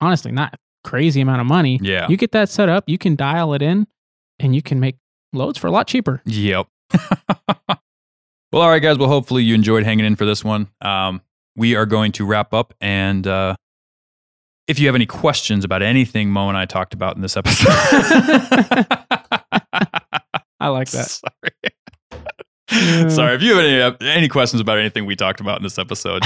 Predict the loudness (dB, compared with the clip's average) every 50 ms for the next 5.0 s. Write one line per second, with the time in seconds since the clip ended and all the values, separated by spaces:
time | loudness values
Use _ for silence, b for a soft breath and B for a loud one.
0 | -2 2 2 4 4 4 4 4 2 2 2 0 0 0 2 0 0 0 0 -4
1 | -4 -2 2 4 4 4 4 2 0 0 2 2 2 2 2 0 0 0 0 -2
2 | -2 -2 -2 0 0 0 -2 -4 -6 -2 0 0 0 0 0 -2 0 0 2 2
3 | 2 2 2 0 0 0 0 0 -2 -2 -2 -2 0 0 2 0 0 -2 -6 -8
4 | -6 -4 -2 -2 -2 -2 -2 -4 -4 -2 -2 -4 -2 0 0 0 0 0 -2